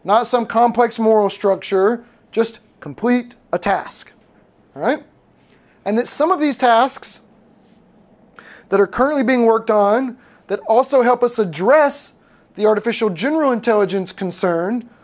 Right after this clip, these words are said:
are these, right? These right here. Modeling human concerns. One of the leading A I people in the world writ-, has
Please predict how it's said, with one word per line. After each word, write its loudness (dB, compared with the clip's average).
are 4
these, -4
right? -4
These -10
right 0
here. -4
Modeling 2
human 2
concerns. -2
One -10
of -6
the 2
leading -2
A 0
I 2
people -2
in -2
the -2
world 2
writ-, -6
has -8